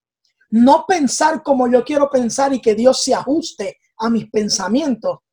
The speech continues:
No, Dios le dijo al profeta, "Así como los cielos son más altos que la tierra, mis pensamientos son más altos que los pensamientos de ustedes". Tiene que haber una transformación total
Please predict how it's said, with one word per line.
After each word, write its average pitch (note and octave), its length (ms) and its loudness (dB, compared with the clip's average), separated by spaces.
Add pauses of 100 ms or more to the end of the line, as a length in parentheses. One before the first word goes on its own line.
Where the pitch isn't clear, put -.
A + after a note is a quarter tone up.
(100)
No, C4+ 120 4
Dios B3+ 140 4
le C4 140 0
dijo C4+ 140 -2
al D4 100 -2
profeta, B3+ 500 2 (460)
"Así B3+ 340 -2
como E4+ 260 0
los D4 160 0
cielos D4 360 -2
son C4+ 220 -2
más C#4+ 280 -4
altos C#4 400 0
que - 120 0
la C4 140 2
tierra, A#3+ 460 -4 (240)
mis B3+ 380 0
pensamientos B3+ 1080 0
son C4 180 0
más B3 320 -2
altos B3 680 -6 (420)
que C4 120 2
los A3+ 160 -2
pensamientos G#3+ 640 -4
de C#4+ 100 0
ustedes". B3+ 640 0 (320)
Tiene C4+ 280 0
que B3 80 -6
haber C#4 220 4
una C#4 180 -2
transformación A#3 840 -2
total A3+ 500 2